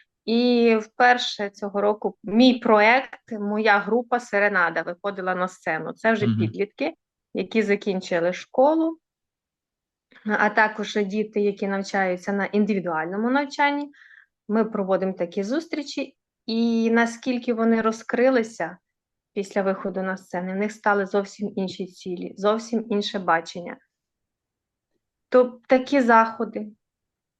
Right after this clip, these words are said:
Speaker 1: потрібні. Потрібно, щоб, е, с-, діти знали, що в них, їх ждуть, їх підтримують, і...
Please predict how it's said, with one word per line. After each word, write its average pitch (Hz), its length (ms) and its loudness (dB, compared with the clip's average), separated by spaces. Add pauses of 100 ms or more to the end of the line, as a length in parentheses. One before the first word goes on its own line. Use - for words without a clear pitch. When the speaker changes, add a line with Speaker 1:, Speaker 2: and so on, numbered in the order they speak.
(340)
Speaker 1:
потрібні. 190 760 -4 (260)
Потрібно, 269 400 0
щоб, 214 340 -2
е, 190 600 -4 (720)
с-, - 240 -18
діти 233 360 2
знали, 254 400 4
що 220 200 -6
в 196 80 -8
них, 233 280 0
їх 233 440 0
ждуть, 233 540 -2 (680)
їх 240 280 -4
підтримують, 214 920 0 (1200)
і... 214 480 0